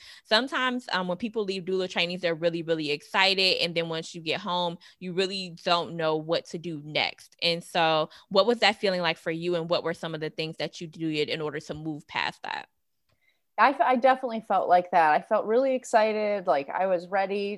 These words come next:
Speaker 2: to start attending births and really get into it, but I also felt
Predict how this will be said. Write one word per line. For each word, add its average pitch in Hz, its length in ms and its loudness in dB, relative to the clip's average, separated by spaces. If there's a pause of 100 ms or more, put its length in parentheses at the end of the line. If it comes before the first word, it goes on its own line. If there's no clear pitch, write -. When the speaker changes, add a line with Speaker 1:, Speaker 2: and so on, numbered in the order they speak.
Speaker 2:
to 180 160 0
start 185 320 -2
attending 190 440 -8
births 180 560 2
and 139 200 -6
really 190 180 -4
get 190 180 -4
into 190 300 -6
it, 180 280 0
but 165 160 2
I 160 160 2
also 185 400 2
felt 175 720 4